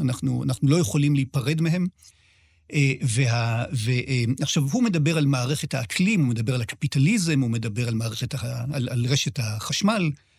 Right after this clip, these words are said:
מה שאני רוצה להציע זה שגם אדמה היא דבר כזה.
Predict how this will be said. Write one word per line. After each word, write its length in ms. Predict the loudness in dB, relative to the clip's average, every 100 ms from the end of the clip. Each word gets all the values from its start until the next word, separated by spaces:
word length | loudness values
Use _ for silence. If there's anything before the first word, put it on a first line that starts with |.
| _ _ _ _ -2
מה 120 | 0
שאני 120 | 2
רוצה 200 | 0 0
להציע 360 | -2 -2 -2 -2
זה 100 | 0
שגם 260 | 0 2 2
אדמה 360 | 2 4 2 -2 _ _ _ _ 2
היא 200 | 2 4
דבר 320 | 2 0 0
כזה. 220 | -2